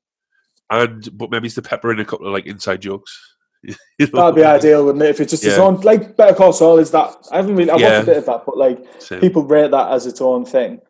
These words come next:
Speaker 1: Yeah.
Speaker 2: So hopefully it can, like, stand on its own two feet, so to speak.
Speaker 1: Yeah.
Speaker 2: Hopefully. But fuck knows.
Speaker 1: Yeah. Um, well, I suppose the big question is the ending.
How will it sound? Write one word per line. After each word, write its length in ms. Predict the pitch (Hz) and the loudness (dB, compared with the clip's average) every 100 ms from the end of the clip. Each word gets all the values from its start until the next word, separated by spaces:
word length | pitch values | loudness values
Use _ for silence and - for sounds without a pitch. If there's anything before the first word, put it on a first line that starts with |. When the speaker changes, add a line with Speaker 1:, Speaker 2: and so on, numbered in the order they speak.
| _ | _
Speaker 1:
Yeah. 240 | 104 95 | -2 -2
Speaker 2:
So 40 | 90 | 0
hopefully 320 | 135 127 131 | -2 -2 -6
it 60 | 120 | -8
can, 100 | 120 | -10
like, 100 | 107 | -12
stand 220 | - 123 | -10 -8
on 80 | 120 | -10
its 140 | 117 | -10
own 100 | 120 | -14
two 160 | 117 117 | -12 -14
feet, 240 | 113 117 | -10 -10
so 140 | 98 101 | -8 -12
to 40 | |
speak. 280 | 104 107 113 - _ _ | -12 -14 -16 -18 _ _
Speaker 1:
Yeah. 300 | - 92 90 90 _ _ _ _ _ | -10 -8 -8 -12 _ _ _ _ _
Speaker 2:
Hopefully. 560 | _ 117 110 110 110 117 _ _ _ _ _ - | _ -10 -10 -14 -16 -16 _ _ _ _ _ -14
But 120 | 123 | -14
fuck 200 | - - 101 | -16 -20 -20
knows. 360 | 95 90 - _ _ _ | -20 -20 -20 _ _ _
Speaker 1:
Yeah. 180 | 92 90 - _ _ _ - _ _ _ | -14 -14 -16 _ _ _ -20 _ _ _
Um, 600 | - 98 101 104 107 107 - _ _ _ _ _ _ _ _ _ _ | -6 -2 0 0 -2 -6 -18 _ _ _ _ _ _ _ _ _ _
well, 120 | 78 | -6
I 20 | - | -4
suppose 240 | - 107 | -4 -4
the 60 | 104 | -2
big 160 | 113 | -2
question 340 | - 110 - 107 | 0 -4 -2 -2
is 360 | 113 127 - | -2 -4 -6
the 180 | - 101 | -4 -2
ending. 360 | 107 107 123 | -2 -4 -8